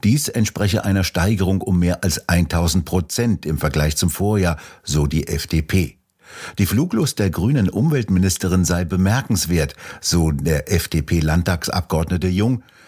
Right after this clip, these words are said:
Das erinnere fatal an Wasser predigen und Wein trinken. Im Umweltressort sei man schnell dabei, anderen Vorschriften zu machen,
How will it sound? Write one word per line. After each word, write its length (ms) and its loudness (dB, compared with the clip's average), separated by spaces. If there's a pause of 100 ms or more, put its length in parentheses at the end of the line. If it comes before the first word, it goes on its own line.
(120)
Das 240 0
erinnere 640 0
fatal 680 -2
an 340 0
Wasser 340 0
predigen 600 0 (280)
und 360 2
Wein 360 2
trinken. 440 0 (540)
Im 180 2
Umweltressort 720 0
sei 140 2
man 160 2
schnell 320 0
dabei, 420 0 (260)
anderen 380 2
Vorschriften 640 -2
zu 160 0
machen, 320 0